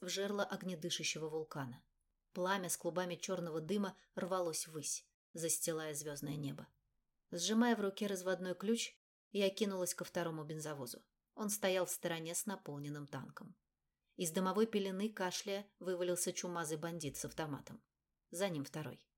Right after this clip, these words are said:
Я метнула в того, что был дальше, ключом, а ближнего отключила ударом ноги.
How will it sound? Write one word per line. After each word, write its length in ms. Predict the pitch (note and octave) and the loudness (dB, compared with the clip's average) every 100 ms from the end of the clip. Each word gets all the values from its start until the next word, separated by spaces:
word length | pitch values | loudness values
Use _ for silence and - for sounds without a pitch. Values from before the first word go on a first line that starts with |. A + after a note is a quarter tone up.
| _ _ _ | _ _ _
Я 200 | E3+ E3+ | -2 0
метнула 380 | E3 D#3+ E3+ D#3+ | 0 -2 -2 -2
в 60 | - | -2
того, 220 | E3 D#3+ | 0 0
что 160 | - | 0
был 160 | D#3 D#3+ | 0 0
дальше, 320 | D#3+ D#3 - | 0 0 0
ключом, 460 | - D#3 - G3+ G#3+ _ _ _ | -2 -2 0 0 -2 _ _ _
а 100 | A#3+ | 2
ближнего 480 | A3 G#3 G3 G3 F#3 | 4 2 2 2 0
отключила 540 | F3+ E3+ D#3+ E3+ D#3+ | 0 -2 0 2 0
ударом 320 | D3+ D#3 C#3+ | 0 0 0
ноги. 360 | C#3+ C#3+ - | 0 -4 -8